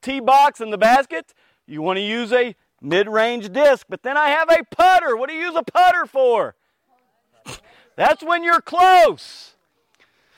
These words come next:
Technically in disc golf, it means if you're thirty meters or closer. But somewhere around that area, if you want accuracy more than you want distance, you want to throw this. Now, this disc,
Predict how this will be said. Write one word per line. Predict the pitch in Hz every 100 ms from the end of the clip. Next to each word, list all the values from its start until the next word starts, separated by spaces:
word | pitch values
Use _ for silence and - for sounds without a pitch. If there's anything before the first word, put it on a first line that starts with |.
| _ _ _ _ - -
Technically | 294 320 269 - 226 208
in | 202
disc | 220 -
golf, | 269 285 247
it | 190
means | 202 202
if | 175
you're | 185 175
thirty | _ 226 214
meters | 208 240 220 185
or | 180
closer. | 254 277 247 156 127
But | 202 330 233 202 _ _ _ _ _ _
somewhere | - 320 320 277 233
around | 214 214 202
that | 196
area, | 196 233 254
if | 240
you | 226
want | 262 220
accuracy | 226 302 294 220 196 247 240
more | 214 254 220
than | 220
you | 220
want | 214 214 151
distance, | 277 320 - 214 190
you | 240
want | 202 208
to |
throw | 190 185 196
this. | 202 285 170 214
Now, | 220 202
this | 214 392 370 170
disc, | 160 185 214 262 -